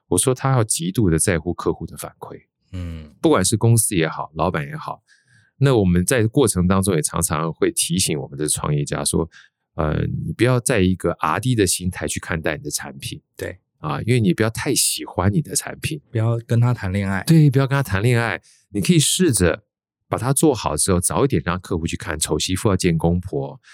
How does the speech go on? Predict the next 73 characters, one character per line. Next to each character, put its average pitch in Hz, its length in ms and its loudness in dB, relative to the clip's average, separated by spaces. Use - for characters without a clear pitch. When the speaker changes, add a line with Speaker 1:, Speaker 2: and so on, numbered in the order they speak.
Speaker 1:
那 175 100 6
如 180 140 4
果 151 100 6
他 143 160 0
有 113 60 2
这 127 100 0
样 117 100 4
态 107 240 0
度 92 140 -2
的 87 80 2
话， 90 80 2
最 147 160 0
算-， 127 260 -2
就 156 160 2
算 131 160 2
他 120 160 0
一 131 80 -4
开 120 300 0
始 73 280 0
没 85 120 -2
有 92 100 4
赚 92 160 0
到 85 140 2
钱， 71 300 -6
他 135 140 -2
会 131 120 2
把 80 200 -2
客 - 260 2
户 104 180 2
的 82 180 0
意 98 140 0
见 82 320 0
当 101 220 -2
成 73 220 -4
是 76 180 -4
意 76 160 -10
见。 73 260 -2
Speaker 2:
对。 90 200 -14
Speaker 1:
然 98 100 0
后 120 80 2
在 135 140 2
这 131 140 0
里 85 100 4
面 92 180 4
找 - 160 0
到 90 160 0
他 95 140 -4
的 85 140 0
独 85 280 -2
特 120 220 2
的 82 160 2
竞 85 180 2
争 80 200 2
优 78 180 2
势， - 160 -6
因 113 80 0
为 147 60 2
大 156 160 -2
家 156 100 0
都 160 180 4
一 104 60 4
样， 87 180 2
就 78 120 -2
没 73 100 0
什 - 100 -2
么 - 80 -12
好 73 120 -14
竞 76 160 -4
争 71 160 0
优 71 100 -2
势。 90 140 -2
Speaker 2:
是， 92 160 -8
是。 92 80 -12